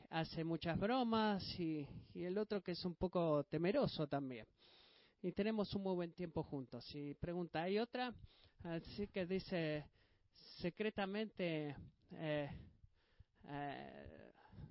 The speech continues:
no sé qué dijo el Capitán América, no puedo escuchar bien, perdón. Quizás haya otra diapositiva aquí. Bueno, sí, esta es nuestra familia y lo que hacemos los fines de semana. Nos dimos cuenta que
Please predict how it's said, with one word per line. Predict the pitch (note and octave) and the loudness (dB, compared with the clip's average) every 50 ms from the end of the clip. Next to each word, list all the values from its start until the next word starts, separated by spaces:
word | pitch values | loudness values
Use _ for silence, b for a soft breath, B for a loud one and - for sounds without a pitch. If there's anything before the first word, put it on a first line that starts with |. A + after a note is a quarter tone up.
| B B B B B B B | B B B B B B B
no | C#3+ D3+ F3+ F#3 | -8 -6 -6 -6
sé | F3+ - G3 F3+ | -6 -6 -8 -4
qué | F3+ F3 | -4 -4
dijo | F3 E3 - E3+ | -4 -2 -4 -4
el | D#3+ | -4
Capitán | D3+ D#3+ D3+ - D3 - E3+ E3 | -4 -6 -8 -8 -10 -8 -6 -6
América, | D#3 D#3 E3 E3 D#3 C#3+ B2+ - C3+ C3+ | -4 -4 -4 -6 -6 -6 -8 -10 -10 -10
no | C#3 C3+ | -10 -8
puedo | - C#3 C3+ | -8 -8 -8
escuchar | - - C3+ C3 - - B2+ B2+ | -8 -10 -14 -12 -12 -12 -10 -10
bien, | B2+ A#2 A#2 | -10 -12 -12
perdón. | - B2 A#2+ A#2 A#2+ - - - B B B B B B B B B B B B B B B B - _ _ - - - - - - - - _ _ _ _ _ _ _ _ _ _ _ _ _ _ _ _ _ - - - - | -12 -14 -12 -12 -12 -14 -14 -16 B B B B B B B B B B B B B B B B -16 _ _ -18 -18 -18 -12 -12 -12 -12 -12 _ _ _ _ _ _ _ _ _ _ _ _ _ _ _ _ _ -20 -20 -20 -12
Quizás | _ - E3 - F3+ F3+ - F#3+ | _ -10 -6 -4 -4 -2 -2 -2
haya | F3+ - F3+ E3+ | -2 0 0 -2
otra | E3 - D#3+ D3+ C#3+ C#3 C3+ | 0 0 0 0 0 -2 -2
diapositiva | C3+ C3+ C#3 - D3+ D3+ - - D3+ - - F#3+ G#3+ G#3+ G3 F3+ | -4 -4 -4 -4 -4 -4 -4 -6 -8 -4 -4 -2 -2 -2 -2 -4
aquí. | D#3+ - G3 G#3 A#3 B3 G#3+ B B B B B B B B B | -6 -6 -6 -4 -4 -4 -6 B B B B B B B B B
Bueno, | - E3+ E3 E3 D#3 | -14 -12 -10 -10 -10
sí, | - - F#3+ | -10 -10 -8
esta | F3 F3+ F3+ - F#3 | -8 -8 -8 -6 -6
es | E3 D#3 | -6 -4
nuestra | D#3+ D3+ - - D#3+ - | -6 -6 -4 -6 -6 -4
familia | - D#3+ E3 F3 G3 G#3+ A3 A3 G#3+ G#3+ G#3+ G#3 G3+ F#3+ F#3 | -2 -2 -2 0 0 0 -2 -2 -2 -2 -2 -2 -2 -2 0
y | F3 | 0
lo | E3 D#3 | -2 -2
que | D#3 - | -2 -4
hacemos | E3+ - - G3+ G3 F#3+ | -4 -2 -2 0 0 0
los | G3 - | -2 -2
fines | - G3+ G3+ F#3 - | -4 -4 -4 -4 -4
de | |
semana. | - G3+ A#3 B3 F3 F#2 G2+ - - b b b b b b b b b b b b b b b b b b b _ _ _ _ _ _ _ _ _ _ _ _ _ _ - - _ - - | -6 -6 -6 -6 -8 -8 -12 -14 -18 b b b b b b b b b b b b b b b b b b b _ _ _ _ _ _ _ _ _ _ _ _ _ _ -20 -20 _ -20 -14
Nos | F3 E3+ E3+ E3+ E3+ | -8 -6 -6 -4 -2
dimos | G3+ G3+ G3 F#3 - | -2 -2 -2 -4 -4
cuenta | - G#3 G#3 G#3 F#3+ - F#3 F3 | -2 -2 -2 -2 -2 -2 -2 -2
que | - - D3 D3 C#3+ C3+ C3+ B2+ | -2 -2 -4 -4 -4 -4 -6 -10